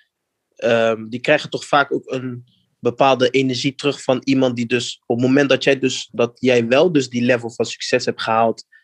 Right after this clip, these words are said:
die zij definiëren als succes. Als je daar komt,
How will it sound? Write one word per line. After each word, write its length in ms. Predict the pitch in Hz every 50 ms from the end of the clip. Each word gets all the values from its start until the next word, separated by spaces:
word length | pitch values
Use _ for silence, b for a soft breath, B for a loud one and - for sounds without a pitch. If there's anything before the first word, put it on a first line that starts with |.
| b b b b _ -
die 240 | - 110 117 117
zij 380 | 110 104 - 131 135 156 185 180
definiëren 680 | 143 147 135 127 - - 120 120 117 117 117 107 85
als 160 | 78 110 -
succes. 540 | - 110 - - - 113 107 101 - - - _ _ _ _ _ _ _ _ -
Als 160 | - 110 -
je 80 | -
daar 260 | 107 120 117 117 - _
komt, 520 | - 165 151 135 131 131 131 - - _